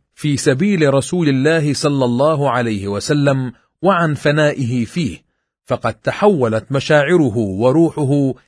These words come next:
إلى مرآة لرسول الله صلى الله عليه وسلم. في الطرف المقابل كان أبو جهل العدو الأول لله ورسوله يحصل على انطباع نقيض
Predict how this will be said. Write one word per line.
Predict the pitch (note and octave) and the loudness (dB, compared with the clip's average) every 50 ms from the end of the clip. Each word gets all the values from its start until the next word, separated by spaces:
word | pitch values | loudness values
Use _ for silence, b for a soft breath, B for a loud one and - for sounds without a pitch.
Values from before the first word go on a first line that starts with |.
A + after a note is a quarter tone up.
| b b b | b b b
إلى | G#3+ G3+ F3 D#3+ D3+ C#3+ | 0 2 2 2 2 0
مرآة | C#3 C#3 C3 B2 C3+ - D#3 D#3+ D3+ C#3 - - | 0 0 0 -2 -2 -2 -2 0 0 0 0 0
لرسول | C#3+ C3+ B2+ A#2+ A#2+ B2 B2 B2 A#2 - F3 E3+ D#3+ C#3+ | 0 0 0 2 0 2 0 0 -2 -2 -2 0 0 2
الله | C3 B2+ B2 C3 C3 B2 A2 A#2+ A#2+ A2+ A2+ G#2 | 2 2 2 2 2 0 0 0 0 -2 -2 -4
صلى | - - D3+ C3+ B2+ | -4 -4 -2 -2 0
الله | A#2+ A#2 A#2 A#2 A2+ G#2 A2+ G#2+ | 0 -2 -2 -2 -2 -2 -2 -4
عليه | G2+ G#2+ G#2 G2 F#2+ F2+ G2+ | -2 -2 -4 -4 -6 -6 -4
وسلم. | A2 C3 C3+ - B2+ G#2 E2+ D#2 C#2 B1+ - _ _ _ _ _ _ _ _ _ _ _ _ | -4 -4 -4 -4 -6 -8 -8 -10 -12 -14 -18 _ _ _ _ _ _ _ _ _ _ _ _
في | - E3+ | -2 -2
الطرف | E3 - - C4 A#3+ A3+ F3+ - | -2 2 2 4 4 4 2 2
المقابل | C3+ B2 A#2 A#2 A2+ - - E3 D#3+ D3 D3 D3 C#3+ C#3+ C3+ - _ _ _ _ _ - | 0 -2 -2 -4 -4 0 2 4 4 4 4 2 2 0 -2 -6 _ _ _ _ _ 0
كان | - G3+ G3+ F3+ D3+ | 2 4 4 4 2
أبو | C3+ B2+ - D#3+ D3 C#3 C3+ B2+ | 0 0 0 0 2 2 2 0
جهل | A#2+ - F3 C#3 B2+ C3+ C3+ B2+ A2 F#2+ E2+ - b b b b b - | 2 2 0 0 0 0 0 -2 -2 -4 -8 -12 b b b b b 0
العدو | D#3+ D#3 C#3+ C3 A#2 B2 C3+ C3 D#3+ D3+ F3 C#3 C3+ C3 | 2 2 2 2 0 0 0 2 2 0 0 2 2 2
الأول | B2 A#2 A2+ - - F3 F3+ E3+ D3+ C#3+ D3 C#3 C3+ C#3 B2+ | 2 2 0 0 4 4 4 4 4 2 2 2 2 2 2
لله | B2+ B2 A#2 A2+ B2+ E3 F3 D#3+ C3+ C3+ | 2 2 2 2 2 2 2 2 0 0
ورسوله | B2+ A#2+ A#2+ A#2+ A#2+ A2+ - - F#3 E3+ A#2+ G2 - _ _ _ _ _ _ _ _ _ | 0 0 0 0 -2 -2 -2 -2 0 0 0 -2 -4 _ _ _ _ _ _ _ _ _
يحصل | - G#3 A#3 - - - F#3 E3+ D#3 | 0 0 0 0 -2 -4 -2 0 2
على | D3 C3 C#3 C3+ C3+ | 2 2 4 2 2
انطباع | C3 B2 - C#3 C3 D#3 F3 E3+ D3 C3 | 0 0 -2 0 2 2 2 2 2 0
نقيض | C#3 C3 B2 B2 B2+ - - F#3+ F3 C#3+ B2 A2+ A2 G#2+ - | -2 -2 -2 -2 -2 -2 0 0 0 0 0 -2 -2 -6 -6